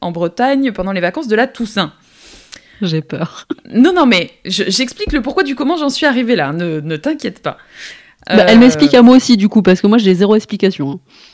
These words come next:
Speaker 1: Et du coup, dans la voiture, comme c'est très long la route pour aller de Lyon jusqu'en Bretagne, euh, on a chacun nos méthodes. Moi, j'écoute de la musique pour chanter, ça m'évite de m'endormir.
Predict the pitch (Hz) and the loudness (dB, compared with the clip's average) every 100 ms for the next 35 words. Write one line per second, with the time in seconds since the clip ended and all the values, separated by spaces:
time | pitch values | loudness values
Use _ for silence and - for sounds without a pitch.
0 | _ 247 208 254 247 311 359 226 196 226 | _ -4 -2 -6 -8 -8 -2 0 0 0
1 | 185 185 - 262 233 175 165 156 156 - | -2 -4 -6 -6 -6 -10 -10 -16 -16 -16
2 | - - 147 285 294 151 185 311 - - | -16 -12 -6 -4 -4 -6 -6 -8 -8 -14
3 | 180 165 180 160 147 156 226 220 - 156 | -10 -6 -6 -8 -10 -6 -4 -4 -8 -12
4 | - 131 127 190 226 311 302 330 339 311 | -12 -12 -8 -4 -2 0 -2 -2 -6 -10
5 | - - - - - 175 175 165 160 - | -16 -18 -20 -20 -8 -6 -4 -4 -6 -6
6 | 214 247 262 320 349 285 202 202 233 240 | -4 -2 -2 -4 -2 -2 -2 -2 -2 -4
7 | - 196 208 208 220 208 180 180 180 214 | -8 -8 -6 -6 -8 -2 -2 -2 -8 -10
8 | 214 185 - 185 180 226 165 156 185 185 | -12 -16 -10 -10 -8 -8 -8 -10 -10 -12
9 | 165 143 147 185 240 | -12 -12 -10 -10 -10